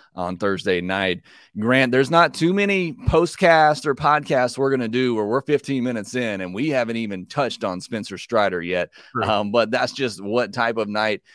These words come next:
Speaker 1: it was. And it's hard to say it wasn't, like, his best performance. The guy struck out nine batters over five innings, but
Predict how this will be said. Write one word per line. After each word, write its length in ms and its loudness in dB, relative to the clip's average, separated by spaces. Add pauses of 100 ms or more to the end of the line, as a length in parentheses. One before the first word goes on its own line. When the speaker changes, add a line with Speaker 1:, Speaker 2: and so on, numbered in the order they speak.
(160)
Speaker 1:
it 180 0
was. 600 2
And 340 -2 (1300)
it's 160 -8
hard 300 2
to 80 -4
say 340 2
it 120 2
wasn't, 520 2
like, 220 0
his 180 -6
best 500 0
performance. 540 -2
The 100 -8
guy 180 0
struck 340 -2
out 180 0
nine 380 -2
batters 380 0
over 200 -2
five 360 -2
innings, 340 -6
but 280 0